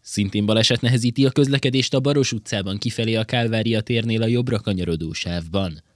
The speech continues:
Vízvezeték javítás miatt a tizenegyedik kerületben az Irinyi József utcában befelé a Petőfi híd előtt. A forgalom továbbra is sávelhúzással két sávban haladhat, de mától a négyes és a hatos villamos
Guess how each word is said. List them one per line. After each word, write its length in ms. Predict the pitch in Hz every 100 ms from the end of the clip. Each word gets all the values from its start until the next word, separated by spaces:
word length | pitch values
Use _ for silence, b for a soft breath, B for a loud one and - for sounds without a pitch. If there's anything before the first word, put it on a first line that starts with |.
| _ _ B B B B
Vízvezeték 640 | 170 247 226 208 214 202
javítás 520 | 226 220 202 208 196
miatt 440 | 214 202 185 - - b b
a 120 | 170
tizenegyedik 720 | 202 160 135 127 131 127 123
kerületben 540 | 139 135 131 123 123
az 200 | 120 113
Irinyi 300 | 139 120 110
József 320 | 107 104 107 117
utcában 440 | - 113 113 117
befelé 360 | 117 - 117 117
a 60 |
Petőfi 460 | 110 123 117 107 110
híd 200 | 113 110
előtt. 500 | 113 117 113 - - b b
A 80 | 120
forgalom 440 | 160 165 165 160
továbbra 420 | 160 190 180 170
is 160 | 170 165
sávelhúzással 840 | 185 175 165 135 131 127 - 120
két 260 | 110 143 123
sávban 460 | - 92 87 92 87
haladhat, 480 | 110 104 120 113 b b b
de 160 | 107
mától 560 | 117 113 117 - 131 139
a 60 |
négyes 340 | 127 131 131 -
és 140 | 127
a 80 | 117
hatos 280 | 123 127 -
villamos 420 | 131 127 127